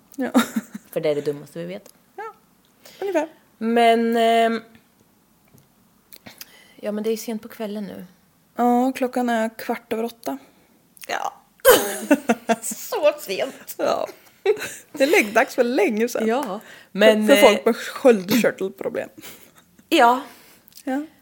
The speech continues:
Speaker 2: Men, eh, det får väl bli två avsnitt om det blir två avsnitt.
Speaker 1: Ja,
Speaker 2: Vi märker.
Speaker 1: annars blir det ett ganska långt.
Speaker 2: Ja. Vi märker väl det. Hur många sidor har du?
Speaker 1: Tio.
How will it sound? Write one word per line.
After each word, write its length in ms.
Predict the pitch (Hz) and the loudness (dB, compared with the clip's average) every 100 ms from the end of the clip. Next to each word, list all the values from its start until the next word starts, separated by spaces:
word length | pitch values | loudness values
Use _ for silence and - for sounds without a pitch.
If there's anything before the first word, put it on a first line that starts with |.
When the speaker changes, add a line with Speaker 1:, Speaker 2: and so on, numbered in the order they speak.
| _ | _
Speaker 2:
Men, 420 | 240 262 254 247 | 0 2 2 0
eh, 500 | 247 247 240 233 220 | 0 0 0 -2 -2
det 100 | 254 | -2
får 120 | - | 2
väl 100 | 453 | 2
bli 140 | 254 466 571 - | 4 4 4 2
två 140 | 196 | 2
avsnitt 340 | 175 175 165 | 2 0 -8
om 80 | 165 | -6
det 60 | 156 | -6
blir 140 | - | -6
två 120 | - | -6
avsnitt. 440 | - - - - - _ - | -8 -8 -18 -20 -20 _ -4
Speaker 1:
Ja, 260 | 339 285 - | -2 -2 -6
Speaker 2:
Vi 100 | 262 | -4
märker. 220 | 269 294 | -2 2
Speaker 1:
annars 200 | 294 359 | 0 0
blir 140 | 349 | 2
det 80 | 269 | 2
ett 160 | 233 - | 2 -2
ganska 280 | 220 226 226 | -6 -4 -6
långt. 360 | - - - - | -6 -10 -18 -10
Speaker 2:
Ja. 200 | - 285 294 _ _ _ _ _ _ _ _ _ _ _ _ _ _ - - | -4 -4 -4 _ _ _ _ _ _ _ _ _ _ _ _ _ _ -18 -10
Vi 120 | 175 | -8
märker 280 | - - 170 | -8 -8 -6
väl 100 | 165 | -6
det. 100 | - _ _ _ _ _ | -8 _ _ _ _ _
Hur 120 | 190 | -2
många 160 | 180 175 | -2 -2
sidor 260 | 175 175 | -4 -4
har 120 | 185 | -6
du? 60 | 180 - _ _ _ _ _ _ _ _ _ _ _ _ _ _ _ | -8 -14 _ _ _ _ _ _ _ _ _ _ _ _ _ _ _
Speaker 1:
Tio. 500 | - 269 202 247 269 | -4 -2 0 -2 -2